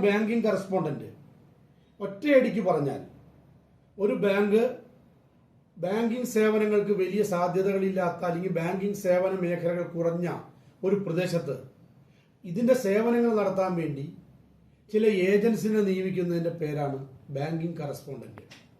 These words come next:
ഫലത്തിൽ സഹകരണ മേഖലയിലേക്ക് വരുമ്പോൾ കേരളത്തിൽ പടർന്നു പന്തലിച്ച ഒരു പ്രാഥമിക സഹകരണ പ്രസ്ഥാനമുണ്ട്. ഈ സഹകരണ പ്രസ്ഥാനത്തെ സംസ്ഥാന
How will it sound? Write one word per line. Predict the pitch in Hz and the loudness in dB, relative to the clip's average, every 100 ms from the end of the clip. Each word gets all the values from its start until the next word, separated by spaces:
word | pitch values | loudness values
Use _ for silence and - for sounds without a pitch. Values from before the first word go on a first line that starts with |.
| _ _ _ _ _ _ _ _ _ _ _ | _ _ _ _ _ _ _ _ _ _ _
ഫലത്തിൽ | 135 196 233 - 202 147 - - - _ _ 196 | -6 -2 0 0 -4 -4 -12 -20 -20 _ _ -4
സഹകരണ | 190 233 254 254 233 | 0 4 4 4 2
മേഖലയിലേക്ക് | 220 190 202 202 196 190 185 | 2 2 4 4 2 -2 -2
വരുമ്പോൾ | 170 156 156 - - - - - | -2 -4 -8 -12 -20 -20 -20 0
കേരളത്തിൽ | 196 226 233 233 202 | 2 4 4 2 0
പടർന്നു | 190 196 214 196 | 0 2 0 -2
പന്തലിച്ച | 190 185 - 185 | -2 -4 -4 -4
ഒരു | 170 | -4
പ്രാഥമിക | 156 156 170 185 185 180 170 | -4 -4 -2 -4 -4 -6 -6
സഹകരണ | 151 147 156 160 - | -10 -8 -8 -8 -10
പ്രസ്ഥാനമുണ്ട്. | 147 - 151 151 131 107 - - _ _ _ _ 214 | -14 -10 -8 -6 -8 -10 -16 -20 _ _ _ _ -4
ഈ | 294 220 | -2 0
സഹകരണ | 202 214 220 233 | 0 0 0 -2
പ്രസ്ഥാനത്തെ | 190 - 190 180 160 165 156 147 - - _ - _ _ _ - | -4 -2 0 0 0 0 -2 -4 -14 -20 _ -20 _ _ _ -10
സംസ്ഥാന | 196 202 - 240 | -6 -4 2 2